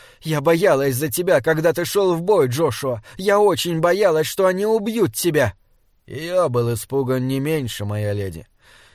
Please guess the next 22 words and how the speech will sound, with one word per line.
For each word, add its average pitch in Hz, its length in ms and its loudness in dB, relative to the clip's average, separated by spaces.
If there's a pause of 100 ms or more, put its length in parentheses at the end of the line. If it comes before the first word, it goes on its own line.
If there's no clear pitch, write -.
(120)
Много 196 580 2
есть 190 340 4
в 165 60 -2
этом 156 300 2
мире, 170 360 -2
чего 151 300 0
следует 143 540 0
бояться". 127 640 0 (600)
"Ты 151 200 -14
теперь 160 420 -8
чувствуешь 135 600 -4
себя 135 300 0
одиноким?" 131 600 -2 (540)
"Одиноким 160 760 0
можно 147 540 0
быть", — 151 440 0 (160)
сказал 113 500 -4
принц, 127 440 -10 (120)
подставляя 123 640 0
губы 143 320 0
для 143 180 0
укуса, — 127 560 -4